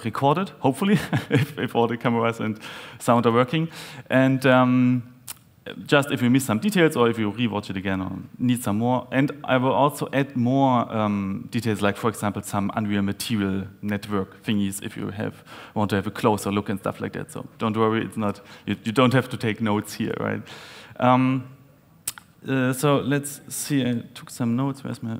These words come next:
thing? Just, um, just an, uh, oh yeah, uh, did someone already see this talk in the past? Oh, okay. Good. Um, good news to you, I changed it a little bit,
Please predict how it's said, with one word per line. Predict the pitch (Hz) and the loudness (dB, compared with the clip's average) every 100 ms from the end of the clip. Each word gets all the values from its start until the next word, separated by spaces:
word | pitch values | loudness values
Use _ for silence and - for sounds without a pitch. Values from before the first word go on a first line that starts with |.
| - | -10
thing? | - 139 139 127 - - - - - - _ | -6 -2 -2 -6 -10 -20 -20 -20 -20 -20 _
Just, | - 123 120 120 | -2 -2 -2 0
um, | 117 113 110 110 107 - - - - - - _ _ _ _ - | 0 2 0 -2 -4 -8 -20 -20 -20 -20 -20 _ _ _ _ -12
just | - 127 - | -6 -6 0
an, | 127 120 117 113 113 110 110 - - _ _ _ _ - - _ - | 2 4 2 0 -4 -6 -8 -14 -20 _ _ _ _ -20 -20 _ 0
uh, | 127 123 123 120 123 | 2 4 4 2 4
oh | 170 | 4
yeah, | 156 - | 4 6
uh, | 143 135 | 4 4
did | 139 202 226 | 0 -2 -2
someone | - 190 180 170 | 2 4 4 2
already | - 170 160 143 | 4 4 4 2
see | 131 - 208 | 0 0 0
this | 139 107 - | 0 -2 -6
talk | - 107 180 - - - - | -4 0 0 -2 -10 -12 -4
in | 139 | -4
the | |
past? | 139 117 135 254 - - - _ _ _ _ _ _ _ _ _ _ _ _ _ _ 285 | -2 -2 0 -2 -8 -18 -20 _ _ _ _ _ _ _ _ _ _ _ _ _ _ -2
Oh, | - - | -2 -4
okay. | - 113 139 - - - - 135 | -2 -2 -4 -10 -20 -20 -8 4
Good. | 170 - | 4 6
Um, | 165 160 160 160 160 - - | 6 8 6 4 -2 -4 -2
good | 175 196 | 2 4
news | 190 190 | 2 0
to | - 170 | 0 2
you, | 180 202 | 2 2
I | - 143 151 | 4 6 6
changed | 147 - 180 175 170 | 4 2 2 2 2
it | 127 | 2
a | 110 | 4
little | 110 107 101 | 2 2 2
bit, | 110 113 | 0 0